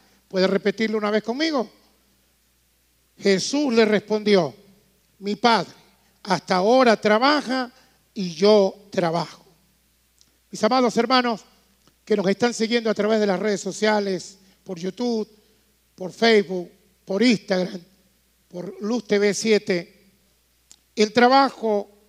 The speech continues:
no es un mal. Dios le dio trabajo al hombre y lo que Dios da no es malo, porque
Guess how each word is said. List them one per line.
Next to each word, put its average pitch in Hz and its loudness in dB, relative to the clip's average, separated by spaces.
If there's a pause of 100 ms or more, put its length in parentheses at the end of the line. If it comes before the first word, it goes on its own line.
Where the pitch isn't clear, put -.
(120)
no 240 0
es 226 -4
un 190 -8
mal. 175 -4 (1080)
Dios 226 2
le 220 4
dio 220 2
trabajo 202 0
al 208 6
hombre 202 0 (420)
y 196 -2
lo 190 4
que 190 2
Dios 220 4
da 208 2 (340)
no 202 -2
es 180 -2
malo, 196 -2 (600)
porque - -2